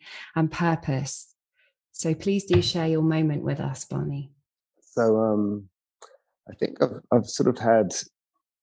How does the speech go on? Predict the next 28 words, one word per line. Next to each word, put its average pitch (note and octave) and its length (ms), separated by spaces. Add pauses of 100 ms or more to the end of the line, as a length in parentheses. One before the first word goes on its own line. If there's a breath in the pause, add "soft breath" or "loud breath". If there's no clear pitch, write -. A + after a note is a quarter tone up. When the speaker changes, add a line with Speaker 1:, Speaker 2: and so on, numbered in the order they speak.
(140)
Speaker 2:
a G2+ 40
number B2 460
of F#2 80
moments G#2 600
on, G2 200
uh, F#2+ 240 (420)
on G2+ 120
my F#2+ 220
path G2+ 440 (180)
through G2 300
life, G2 420
but, F#2+ 200 (580 soft breath)
uh, F#2+ 160
one G#2+ 180
of G2 60
the G2 80
most G#2 260
significant F#2+ 540
ones F2 400
was, E2+ 500
uh, E2+ 260 (100)
when G2+ 160
I F#2+ 40
was F2+ 200
younger. F2+ 400
So - 160
my G2+ 160
dad, A2 240